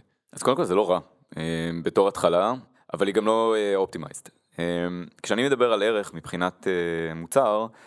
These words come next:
זה, זה צ-, או פרוקסי לערך הזה, זה יהיה, במקרה שלכם, זה עובדים שמשתמשים יהיה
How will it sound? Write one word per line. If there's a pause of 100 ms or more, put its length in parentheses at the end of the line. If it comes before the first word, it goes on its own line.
(520)
זה, (240)
זה
צ-, (180)
או
פרוקסי
לערך
הזה,
זה
יהיה, (260)
במקרה
שלכם,
זה
עובדים
שמשתמשים
יהיה